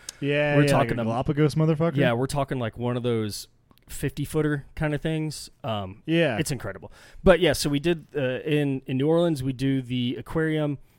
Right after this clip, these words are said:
Speaker 2: Um, they have a Café du Monde in the little shopping center that's down there by the aquarium. So we stopped
Speaker 1: Yeah.
Speaker 2: and, uh, got some,
Speaker 1: Beignets,
Speaker 2: get coffee,
Speaker 1: and then some chicory.
Speaker 2: coffee and beignets. Um, they had a Kate Spade outlet. She needed a new purse, so we got that.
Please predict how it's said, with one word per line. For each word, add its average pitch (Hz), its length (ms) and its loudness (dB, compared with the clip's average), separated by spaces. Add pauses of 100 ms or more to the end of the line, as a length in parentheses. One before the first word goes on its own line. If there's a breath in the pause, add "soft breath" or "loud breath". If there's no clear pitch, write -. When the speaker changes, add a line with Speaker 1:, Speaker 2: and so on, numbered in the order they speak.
(200 soft breath)
Speaker 2:
Um, 110 480 -4
they 123 200 -2
have 131 500 -4
a 120 420 -4
Café 135 400 -6
du 123 120 -6
Monde 127 560 -4
in 117 320 -6
the 117 180 -6
little 117 240 -4
shopping 123 380 -4
center 147 360 -4
that's 120 300 -6
down 123 320 -6
there 143 140 -2
by 143 160 -4
the 147 80 -2
aquarium. 156 420 -4
So - 160 -8
we 107 100 -10
stopped 117 440 -6
Speaker 1:
Yeah. 135 180 2
Speaker 2:
and, 110 380 -6 (400 soft breath)
uh, 104 300 -4
got 127 180 -6
some, 131 180 -2
Speaker 1:
Beignets, 110 520 -2
Speaker 2:
get 131 120 -4
coffee, 120 280 -2
Speaker 1:
and 127 80 0
then 131 60 -6
some 107 120 -10
chicory. 127 560 -4
Speaker 2:
coffee 120 340 -6
and 131 100 -4
beignets. 113 760 -4
Um, 104 460 -6
they 117 80 -6
had 120 120 -4
a 104 60 -6
Kate - 240 -8
Spade 117 260 -6
outlet. 107 420 -8
She - 160 -10
needed 110 180 -6
a 104 40 -8
new 110 100 -8
purse, 98 300 -10
so - 100 -10
we 101 80 -8
got 101 220 -8
that. 95 240 -8